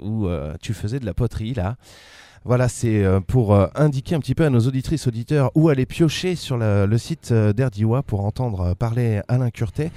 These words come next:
Euh, cette galerie Coup de cœur a été montée par ta compagne, femme ?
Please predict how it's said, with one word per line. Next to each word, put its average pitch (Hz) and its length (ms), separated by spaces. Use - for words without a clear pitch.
Euh, 120 200
cette 147 200
galerie 151 320
Coup - 160
de - 60
cœur 156 280
a 123 80
été 117 220
montée 117 300
par 113 180
ta 104 320
compagne, 123 640
femme ? 127 460